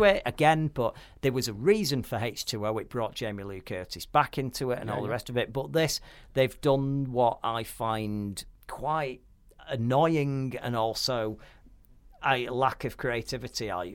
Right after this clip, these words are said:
Speaker 2: I feel, with this sort of approach where they just go, "Right, I'm doing a sequel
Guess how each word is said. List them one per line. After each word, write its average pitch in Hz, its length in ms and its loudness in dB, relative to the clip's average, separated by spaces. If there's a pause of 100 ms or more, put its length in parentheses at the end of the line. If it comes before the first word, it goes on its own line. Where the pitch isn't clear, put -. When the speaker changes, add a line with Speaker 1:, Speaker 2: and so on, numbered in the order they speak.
Speaker 2:
I 107 160 -2
feel, 101 300 -6
with 98 140 -8
this 101 120 -4
sort 98 200 -2
of 120 80 -10
approach - 380 -6
where 120 140 -2
they 107 120 -10
just 110 200 -10
go, 107 160 -4
"Right, 110 360 -2
I'm 135 300 2
doing 110 440 -4
a 101 160 -6
sequel 110 600 -4